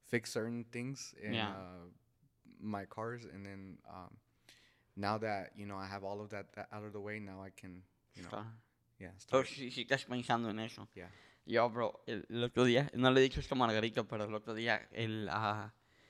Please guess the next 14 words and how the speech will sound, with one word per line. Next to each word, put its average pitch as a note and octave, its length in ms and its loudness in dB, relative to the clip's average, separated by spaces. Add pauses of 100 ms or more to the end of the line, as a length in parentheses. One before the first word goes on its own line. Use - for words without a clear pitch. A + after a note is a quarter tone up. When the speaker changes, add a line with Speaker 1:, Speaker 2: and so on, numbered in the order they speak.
(200)
Speaker 2:
el A#2 220 4
jueves B2+ 720 2
estaba A2+ 400 -2
viendo, A2+ 380 -4
todavía C#3 300 8
no C#3+ 100 2
lo, C3 180 0
no A#2 180 -2
lo A#2+ 80 2
he A#2 60 -6
puesto, A#2 400 -4 (640)
ah, A#2 260 -2
estaba B2+ 460 2
viendo, C3+ 460 6